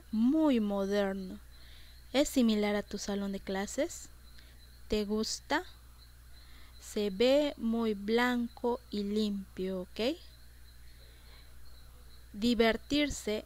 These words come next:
en tu nueva clase. Diviértete. Y recuerda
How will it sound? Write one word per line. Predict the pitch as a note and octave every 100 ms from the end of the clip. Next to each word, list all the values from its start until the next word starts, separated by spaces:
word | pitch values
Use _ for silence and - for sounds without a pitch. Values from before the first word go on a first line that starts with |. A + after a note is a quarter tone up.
| -
en | A#3 A3+
tu | A3
nueva | G#3+ G#3+ A3+
clase. | A#3+ B3 C4 - E3+ F3+ - - - -
Diviértete. | G3 F#3+ A3+ C4+ G#3+ G3 - - - A3+ - - - - -
Y | B3 A#3+
recuerda | B3 - C#4 C4+ A3+ G3 F#3+